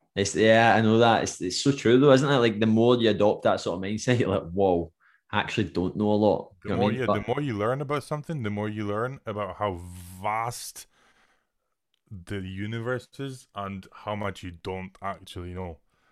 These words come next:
Speaker 1: Yeah.
Speaker 2: You know, when you're stuck in your own bubble, you're like, "Yeah, I know, I know this. I know how to do my job. I know how to do this. I know how to do that." Once you start learning about something, start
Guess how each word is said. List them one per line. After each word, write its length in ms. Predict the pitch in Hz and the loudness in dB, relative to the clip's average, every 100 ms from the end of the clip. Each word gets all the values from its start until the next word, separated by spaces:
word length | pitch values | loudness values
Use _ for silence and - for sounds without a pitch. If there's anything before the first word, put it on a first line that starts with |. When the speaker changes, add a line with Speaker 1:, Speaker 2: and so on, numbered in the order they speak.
| _ | _
Speaker 1:
Yeah. 220 | 95 85 80 | -4 -4 -6
Speaker 2:
You 80 | - - | -14 -8
know, 60 | 113 | -4
when 180 | 113 | -2
you're 100 | 101 | -4
stuck 460 | 90 - - 123 - | -6 -8 -2 -2 -2
in 80 | 127 | -4
your 120 | 113 | -2
own 180 | 107 95 | -2 -4
bubble, 420 | 92 95 131 123 | -4 -2 -2 -2
you're 160 | 104 90 | -4 -4
like, 140 | 95 | -6
"Yeah, 260 | 139 175 123 | -4 -2 -2
I 160 | 104 | -2
know, 240 | 98 98 98 | -4 -6 -8
I 120 | 110 | -10
know 140 | 127 | -10
this. 200 | 92 90 | -10 -10
I 80 | 117 | -10
know 80 | 131 | -8
how 140 | 104 | -8
to 300 | 90 - 85 | -10 -12 -12
do 120 | 85 87 | -10 -12
my 80 | |
job. 340 | 82 123 135 101 | -8 -4 -4 -6
I 80 | 92 | -10
know 120 | 87 | -12
how 40 | |
to 60 | 82 | -16
do 180 | 90 120 | -14 -12
this. 140 | 117 | -12
I 80 | 92 | -12
know 80 | 87 | -12
how 60 | |
to 40 | 82 | -12
do 220 | 90 98 | -10 -6
that." 240 | 113 117 _ _ _ _ _ _ _ _ _ | -4 -6 _ _ _ _ _ _ _ _ _
Once 280 | 92 110 110 | -6 -6 -6
you 60 | |
start 260 | 127 135 104 | -6 -2 -2
learning 420 | 98 98 107 131 | 0 0 0 -2
about 240 | 139 139 135 | -4 -6 -6
something, 500 | 143 139 151 151 135 | -8 -6 -10 -10 -14
start 320 | - - 101 | -18 -8 -6